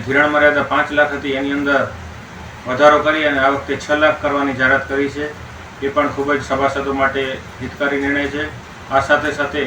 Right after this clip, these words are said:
સભાસદો પર કોઈ પણ વધારાની ફરજિયાત બચત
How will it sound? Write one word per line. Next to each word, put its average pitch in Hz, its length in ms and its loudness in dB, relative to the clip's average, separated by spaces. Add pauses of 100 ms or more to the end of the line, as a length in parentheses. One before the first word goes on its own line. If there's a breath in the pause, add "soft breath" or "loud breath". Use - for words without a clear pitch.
(140)
સભાસદો 143 440 0 (120)
પર 139 200 0
કોઈ 147 200 -2
પણ 147 180 4 (880)
વધારાની 151 500 6
ફરજિયાત 147 360 4
બચત 147 320 4